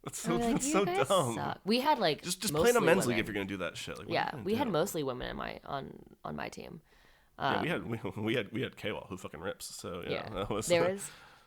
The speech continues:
Speaker 2: there was one game I remember. We, we did it, like, for a few seasons, and one of the seasons that we did it, um,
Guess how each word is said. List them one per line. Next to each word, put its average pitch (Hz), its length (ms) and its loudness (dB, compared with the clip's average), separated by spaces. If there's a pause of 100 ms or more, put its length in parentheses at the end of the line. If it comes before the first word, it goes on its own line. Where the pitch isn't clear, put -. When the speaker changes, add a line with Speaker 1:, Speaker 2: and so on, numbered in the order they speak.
(160)
Speaker 2:
there 165 140 -2
was 165 120 -4
one 139 300 -4
game 160 300 -6
I 135 120 -8
remember. 127 340 -8
We, 156 320 -4 (640)
we 180 120 -4
did 247 120 -6
it, 262 60 -4
like, 170 180 -4
for 151 140 -6
a 139 40 -6
few 143 220 -10
seasons, 139 400 -8
and 135 180 -10
one 139 160 -6
of 156 140 -8
the 135 560 -6
seasons 143 400 -10
that 139 140 -10
we 139 100 -10
did 135 220 -8
it, 135 180 -10 (640)
um, - 480 -8